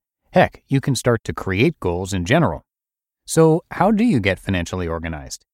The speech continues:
Well, there are a lot of ways, but the simplest way is to just set up an account on Personal Capital and link your bank accounts and credit cards. Personal Capital is great because it's free, it connects with most banks,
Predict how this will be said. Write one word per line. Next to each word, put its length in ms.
Well, 100
there 180
are 140
a 60
lot 180
of 100
ways, 320
but 200
the 60
simplest 460
way 240
is 200
to 100
just 380
set 240
up 120
an 100
account 360
on 160
Personal 420
Capital 540
and 160
link 240
your 120
bank 240
accounts 360
and 80
credit 240
cards. 420
Personal 340
Capital 440
is 100
great 300
because 340
it's 160
free, 460
it 140
connects 340
with 140
most 240
banks, 400